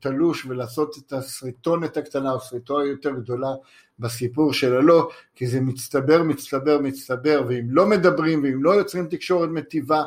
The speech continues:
תקשורת כללית, תקשורת זוגית ותקשורת מינית, אנחנו למעשה מאבדים הרבה מה-, מהזוגיות, מהמיניות שלנו,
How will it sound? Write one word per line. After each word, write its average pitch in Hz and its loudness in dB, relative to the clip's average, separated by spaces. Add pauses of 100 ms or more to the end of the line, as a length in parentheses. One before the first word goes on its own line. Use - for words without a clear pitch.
(460)
תקשורת 160 2
כללית, 151 2
תקשורת 151 4
זוגית 135 0
ותקשורת 170 -2
מינית, 208 -4 (380)
אנחנו 151 -6
למעשה 143 -2
מאבדים 131 0
הרבה 135 0
מה-, 127 -2
מהזוגיות, 123 2
מהמיניות 135 2
שלנו, 143 2